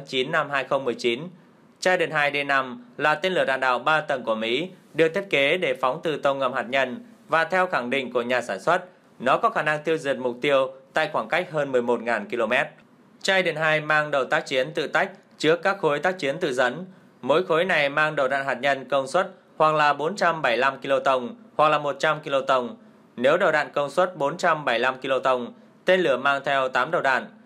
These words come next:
Nếu là đầu đạn công suất một trăm kiloton thì là mười bốn đầu đạn. Các tên lửa có độ chính xác cao và có thể đảm bảo chắc chắn tiêu diệt mục tiêu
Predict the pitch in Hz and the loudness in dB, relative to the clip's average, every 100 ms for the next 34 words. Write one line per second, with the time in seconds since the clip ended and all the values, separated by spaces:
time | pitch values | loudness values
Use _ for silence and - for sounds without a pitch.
0 | - _ 117 143 185 151 135 135 131 123 | -20 _ 2 4 4 2 2 0 -2 -4
1 | 143 180 202 170 131 147 139 139 135 135 | -2 0 0 0 0 -2 -2 -2 0 2
2 | 131 120 - - - 143 139 139 123 123 | 0 -2 -12 -8 -2 0 2 -2 0 0
3 | 143 185 123 120 98 - _ - _ _ | 2 0 2 0 -2 -14 _ -20 _ _
4 | 190 233 226 196 147 - 151 143 - 139 | 0 0 0 2 0 2 -2 -2 -4 -2
5 | 180 190 156 139 123 - - - 143 151 | -2 0 2 2 2 -4 -20 -2 2 2
6 | 147 196 196 127 120 113 107 170 170 127 | 0 -4 -2 -2 0 0 0 -4 -2 -2
7 | 151 175 160 143 123 117 143 139 123 | -2 -4 -2 -4 -4 -2 2 2 0